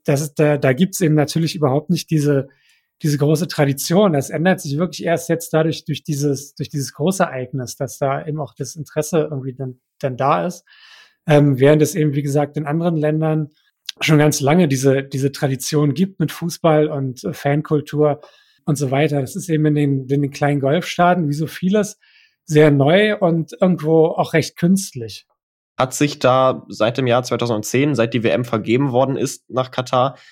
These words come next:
Speaker 2: hat sich da etwas verändert? Merkt man irgendwie eine Stimmung im Land, dass der Fußball irgendwie wichtiger geworden ist seitdem?
Speaker 1: Naja, es ist natürlich so, dass, ähm, seit dieser W-M-Vergabe an Katar schon,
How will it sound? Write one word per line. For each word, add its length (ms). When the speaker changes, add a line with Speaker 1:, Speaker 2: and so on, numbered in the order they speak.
Speaker 2:
hat 100
sich 120
da 80
etwas 460
verändert? 600
Merkt 320
man 120
irgendwie 300
eine 120
Stimmung 400
im 120
Land, 480
dass 160
der 120
Fußball 360
irgendwie 280
wichtiger 360
geworden 340
ist 120
seitdem? 360
Speaker 1:
Naja, 360
es 100
ist 100
natürlich 400
so, 200
dass, 460
ähm, 500
seit 300
dieser 260
W-M-Vergabe 720
an 140
Katar 520
schon, 500